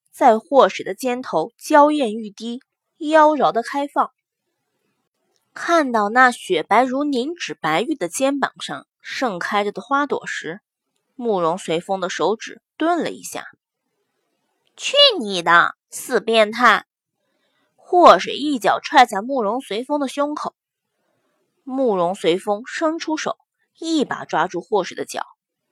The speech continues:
“祸水，你别闹。”祸水的脸颊抽了抽。“变态！你这话说的腔调不对啊，喂，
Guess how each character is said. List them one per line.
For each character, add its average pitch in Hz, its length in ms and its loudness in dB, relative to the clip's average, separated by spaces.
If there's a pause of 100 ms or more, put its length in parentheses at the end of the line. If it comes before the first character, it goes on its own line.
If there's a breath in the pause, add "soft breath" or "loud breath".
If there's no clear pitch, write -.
(380)
“祸 151 280 0
水， - 200 -14 (420)
你 - 120 -16
别 107 220 -4
闹。” 214 320 6 (1400)
祸 277 320 6
水 185 100 -8
的 185 120 0
脸 190 240 -4
颊 175 240 2
抽 - 360 0
了 277 120 -2
抽。 - 300 -12 (920)
“变 233 380 -2
态！ 247 400 -2 (320)
你 269 260 -4
这 392 220 4
话 359 260 6
说 370 300 6
的 370 80 -4
腔 381 280 2
调 403 160 6
不 240 260 -2
对 403 180 6
啊， 247 140 10
喂， 180 340 2